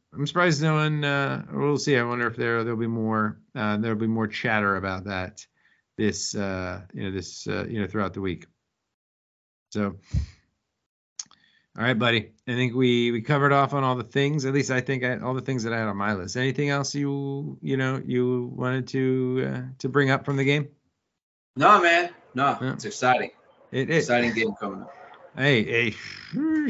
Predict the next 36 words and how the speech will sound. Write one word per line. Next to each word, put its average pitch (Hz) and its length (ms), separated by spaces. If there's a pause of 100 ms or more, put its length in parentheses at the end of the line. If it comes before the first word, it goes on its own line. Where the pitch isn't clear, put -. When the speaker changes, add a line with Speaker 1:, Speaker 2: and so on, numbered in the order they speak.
(280)
Speaker 1:
it'll 147 220
be, 151 720
uh, 131 380 (100)
it, 151 220
it 160 120 (680)
has 175 280
the 190 100
chance 170 400
to 151 120
completely 147 540
change 131 540
the, 113 480
the 117 80
narrative 107 420
of 95 120
this 95 180
season. 90 320 (300)
One 120 200
hundred, 120 340
like, 107 240 (460)
one 143 140
hundred 160 200
percent, 123 400 (120)
it 110 180
has 107 260
the, 107 220
the 104 160
chance 120 560 (340)
to 117 160
do 104 200
that. 69 260 (480)
Notre 123 160
Dame 143 160
wins 143 180
this 143 140
game, 147 540